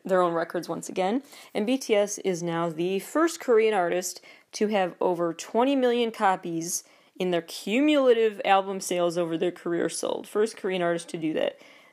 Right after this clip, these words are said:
So, wow, a lot of, a lot of big milestones for K-pop.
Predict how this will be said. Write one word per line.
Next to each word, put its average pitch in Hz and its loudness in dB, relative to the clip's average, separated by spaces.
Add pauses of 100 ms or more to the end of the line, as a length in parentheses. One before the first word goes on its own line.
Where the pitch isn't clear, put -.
So, 185 4
wow, 170 4
a - 2
lot 208 6
of, 220 -2
a 185 -2
lot 180 0
of 196 0
big 170 -4
milestones 185 -4
for - -14
K-pop. - -6